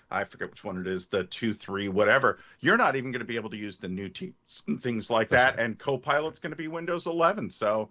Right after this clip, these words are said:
Speaker 2: I, every,
Speaker 1: you're gonna have to
Speaker 2: right.
Speaker 1: go to it whether you want to or not.
Speaker 2: I was literally just thinking about that during Bill when they were talking about Dev Home and some of the other things. Like, this is, well, Copilot. I mean, <laughs>
Speaker 1: Yeah.
Speaker 2: this is not coming to Windows ten, folks. Um,
Speaker 1: Nope.
Speaker 2: so if you wanna take advantage of this stuff, you have to be on Windows eleven. And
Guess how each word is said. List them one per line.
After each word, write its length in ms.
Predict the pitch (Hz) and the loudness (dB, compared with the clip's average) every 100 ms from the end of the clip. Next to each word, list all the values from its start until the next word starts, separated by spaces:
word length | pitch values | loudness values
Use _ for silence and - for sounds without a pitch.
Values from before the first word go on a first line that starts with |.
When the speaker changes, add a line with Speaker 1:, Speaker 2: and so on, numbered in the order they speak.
| 101 | -4
Speaker 2:
I, 120 | 104 | 0
every, 260 | 101 110 | 0 0
Speaker 1:
you're 80 | 131 | 2
gonna 140 | 247 247 | 4 4
have 80 | - | 4
to 60 | |
Speaker 2:
right. 20 | |
Speaker 1:
go 100 | 214 | 2
to 60 | 247 | 4
it 80 | 117 | 2
whether 160 | 123 | 0
you 80 | 120 | 0
want 160 | 123 131 | 0 0
to 20 | |
or 100 | 147 | 0
not. 200 | 196 - _ | 0 -2 _
Speaker 2:
I 280 | 92 95 95 | -4 -2 -2
was 260 | 90 82 | -4 -4
literally 320 | 95 104 113 110 | 2 4 6 4
just 180 | 95 | 2
thinking 220 | 110 95 92 | 0 0 2
about 220 | 87 82 | 0 2
that 180 | 85 82 | 2 2
during 180 | 85 | 0
Bill 140 | 82 82 | 2 2
when 100 | 82 | 2
they 80 | 78 | 0
were 60 | |
talking 280 | 78 80 76 | 2 0 0
about 120 | 78 | 0
Dev 240 | 90 98 87 | 2 2 2
Home 380 | 101 98 92 | 0 2 0
and 100 | 82 | -2
some 160 | 80 90 | -2 0
of 60 | 82 | 2
the 80 | 82 | 2
other 80 | 82 | 0
things. 240 | 85 78 | -4 -4
Like, 220 | 80 76 | -4 -2
this 260 | 90 95 - | -2 -2 0
is, 140 | 87 87 | -2 2
well, 140 | 82 | 2
Copilot. 380 | 120 127 - - | 2 0 -2 -6
I 80 | 64 | -6
mean, 180 | 71 - - | -8 -10 -8
<laughs> 200 | - - | -8 -2
Speaker 1:
Yeah. 180 | 143 285 | 2 4
Speaker 2:
this 180 | 190 - | 2 2
is 140 | 92 | 2
not 180 | 104 113 | 2 2
coming 220 | 139 139 | 2 2
to 60 | 139 | 2
Windows 240 | 139 139 | 0 -2
ten, 200 | - 131 | -2 -4
folks. 380 | 110 98 90 - 90 | -2 -4 -4 -8 -8
Um, 320 | 85 80 78 | -6 -4 0
Speaker 1:
Nope. 100 | 196 | 0
Speaker 2:
so 60 | 90 | 0
if 100 | 95 | -4
you 80 | |
wanna 180 | 101 107 | -4 -4
take 160 | 110 107 | -4 -4
advantage 360 | 101 107 101 | -2 -2 -2
of 80 | 98 | -4
this 120 | 82 | -4
stuff, 300 | - 87 80 | -2 -2 -2
you 100 | 80 | -2
have 120 | 80 76 | -2 -2
to 60 | |
be 100 | 76 | -2
on 120 | 78 76 | -2 -2
Windows 280 | 71 71 | -4 -4
eleven. 360 | 73 69 67 64 - | -2 -2 -2 -2 0
And 240 | 98 92 | 2 0